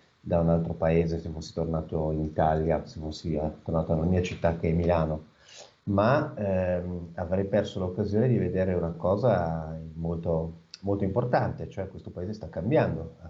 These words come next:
a seguito della guerra. Ho visto una città cambiare,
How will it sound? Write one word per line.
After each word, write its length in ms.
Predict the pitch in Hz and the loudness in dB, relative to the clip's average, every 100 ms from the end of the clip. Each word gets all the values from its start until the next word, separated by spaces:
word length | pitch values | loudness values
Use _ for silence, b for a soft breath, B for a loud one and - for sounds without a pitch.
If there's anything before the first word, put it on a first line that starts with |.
| - | -16
a 80 | 95 | -12
seguito 320 | - 90 85 | -8 -8 -6
della 220 | 82 80 | -4 -2
guerra. 440 | 87 85 80 85 85 b b b b b b | -2 -2 -2 -4 -8 b b b b b b
Ho 100 | - | -6
visto 280 | 90 98 104 | -2 -2 0
una 140 | 90 | 0
città 420 | 87 110 107 - - | 0 0 0 0 0
cambiare, 720 | 87 87 87 82 80 80 | -2 0 2 2 0 -4